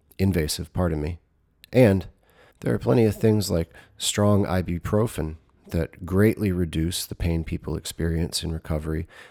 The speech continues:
while still not having the dangerous properties of something like an Oxycontin.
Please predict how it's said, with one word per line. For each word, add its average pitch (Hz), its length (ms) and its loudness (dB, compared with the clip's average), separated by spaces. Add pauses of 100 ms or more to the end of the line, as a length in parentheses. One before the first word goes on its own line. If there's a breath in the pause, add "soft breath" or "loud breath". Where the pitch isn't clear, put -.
while 95 160 0
still - 320 0
not 101 220 0
having 87 340 -2
the 80 80 -4
dangerous 82 600 -2
properties 80 540 -4
of 82 120 -8
something 82 340 -6
like 76 160 -6
an 80 80 -6
Oxycontin. - 640 -8